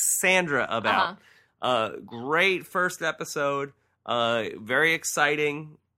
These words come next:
Speaker 2: Mm-hmm.
Speaker 1: Lots of good stuff. Lots of
Speaker 2: Lots.
Speaker 1: crazy new people to talk about <laughs> and make fun of.
Speaker 2: Uh-huh. This was a juicy episode for us. <laughs>
Speaker 1: This is, this was very good. So
Speaker 2: Yeah.
Speaker 1: we're very excited to, uh, get into all of the Survivor podcasting. Now, Nicole, how are you doing?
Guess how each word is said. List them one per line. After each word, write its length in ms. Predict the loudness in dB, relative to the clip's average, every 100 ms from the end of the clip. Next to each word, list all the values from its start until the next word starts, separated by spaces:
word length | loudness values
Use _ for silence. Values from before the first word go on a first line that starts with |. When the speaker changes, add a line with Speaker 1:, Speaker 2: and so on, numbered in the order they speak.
| _ -14
Speaker 2:
Mm-hmm. 300 | -12 -12 -16 -18
Speaker 1:
Lots 240 | -4 -4 -4
of 80 | -10
good 140 | -10
stuff. 280 | -4 -4 -2
Lots 200 | -2 0
of 60 |
Speaker 2:
Lots. 160 | -2 0
Speaker 1:
crazy 400 | 0 0 0 -2
new 180 | -4 -4
people 340 | -6 -6 -4
to 100 | -6
talk 280 | -2 0 2
about 420 | 2 2 2 -2 -10 -20 _ -8
<laughs> 200 | -4 -4
and 260 | -6 -8
make 300 | -6 -2 -2
fun 200 | 0 2
of. 220 | 2 -2 -8 -2
Speaker 2:
Uh-huh. 200 | 0 0
This 140 | -2
was 120 | -6 -8
a 60 |
juicy 400 | -8 -8 -8 -4
episode 420 | -6 -6 -12 -14 -14
for 140 | -14
us. 200 | -12 -14 -18 -16
<laughs> 20 | -12
Speaker 1:
This 180 | -8 -6
is, 120 | -8 -8 -8
this 180 | -8 -6
was 100 | -4
very 220 | -2 0
good. 280 | 0 -4 -4
So 180 | -4 -4
Speaker 2:
Yeah. 80 | -6 -16 _
Speaker 1:
we're 120 | -2
very 180 | 2 2
excited 400 | 2 2 0 -2 -6
to, 240 | -2 0
uh, 120 | -2
get 180 | -2 -4
into 220 | -4 -6 -6
all 420 | -4 -2 -2 -4
of 120 | -6
the 360 | -6 -4 -4 -6
Survivor 600 | -8 -6 0 2 2 -2
podcasting. 640 | -2 -2 -2 -6 -6 -8
Now, 180 | -4 -2
Nicole, 260 | -2 -2 2
how 160 | 4
are 60 | 2
you 140 | 0
doing? 320 | -2 -2 -4